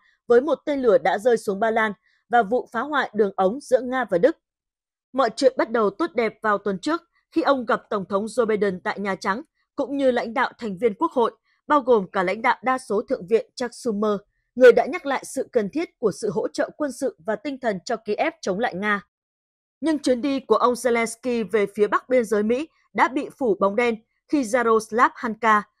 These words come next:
một người Ukraine bị cáo buộc phục vụ trong đơn vị Đức Quốc xã trong Thế chiến thứ hai, được khen ngợi tại cuộc họp Quốc hội ở Ottawa vào ngày hai mươi hai tháng chín. Tình hình chính trị đang thay đổi tại Ba Lan và Slovakia sau những tranh cãi giữa Ukraine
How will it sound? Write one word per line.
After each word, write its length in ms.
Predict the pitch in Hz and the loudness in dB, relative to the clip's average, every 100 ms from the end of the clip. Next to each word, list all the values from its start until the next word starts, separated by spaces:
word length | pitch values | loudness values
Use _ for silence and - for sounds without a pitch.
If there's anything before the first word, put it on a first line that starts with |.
| _ | _
một 180 | 254 196 | 0 4
người 160 | 240 233 | 4 4
Ukraine 560 | 254 262 240 240 240 214 | 0 2 2 2 0 0
bị 140 | 226 | -6
cáo 200 | - 208 | -2 -2
buộc 220 | 233 233 _ | 0 -2 _
phục 180 | 226 - | -8 -4
vụ 220 | 233 - | -6 -4
trong 180 | - 277 | -6 0
đơn 180 | 247 214 | 0 0
vị 180 | 226 - | -4 -4
Đức 120 | 294 - | -8 -4
Quốc 120 | 339 | -6
xã 240 | - - 320 | -2 -2 -2
trong 200 | - 269 233 | -4 -8 -4
Thế 120 | 196 | -6
chiến 180 | - 202 | -4 -6
thứ 140 | 196 214 | -2 -2
hai, 220 | 240 226 - _ _ | -2 -4 -8 _ _
được 180 | 254 247 | 2 2
khen 220 | 302 269 | 2 -2
ngợi 220 | 247 220 - | 0 -2 -2
tại 140 | - 196 | -4 -2
cuộc 240 | 233 220 | -2 0
họp 180 | 214 - | -2 0
Quốc 120 | 370 | -6
hội 200 | - 247 - | 0 0 2
ở 120 | 196 180 | 0 2
Ottawa 520 | 262 269 214 208 202 196 _ - | 2 0 -2 2 2 0 _ -8
vào 120 | 233 | -4
ngày 220 | 226 226 220 | -2 -2 -4
hai 120 | 269 | -4
mươi 100 | 254 | -4
hai 160 | 240 233 | -4 -6
tháng 180 | 202 185 | -8 -6
chín. 260 | 214 196 339 _ _ _ _ _ _ _ | -4 -4 -6 _ _ _ _ _ _ _
Tình 160 | 294 | 0
hình 160 | 269 269 | 2 0
chính 200 | 220 254 | -2 -6
trị 220 | 254 330 226 | 0 0 2
đang 180 | 247 247 | 0 0
thay 180 | 254 226 | 0 2
đổi 220 | 220 190 | 4 4
tại 140 | 208 214 | 2 0
Ba 120 | 226 | 0
Lan 300 | 226 233 226 202 | 2 2 0 0
và 180 | 214 202 | -2 -2
Slovakia 800 | - 214 208 214 - 220 214 202 _ _ _ | 0 0 0 -2 0 2 2 0 _ _ _
sau 220 | - 302 | 0 0
những 200 | 277 269 | 0 -4
tranh 220 | - 311 | -2 -6
cãi 240 | 262 247 254 | -2 -4 2
giữa 180 | 247 | 0
Ukraine 580 | - 233 247 226 220 214 | 0 0 0 0 0 0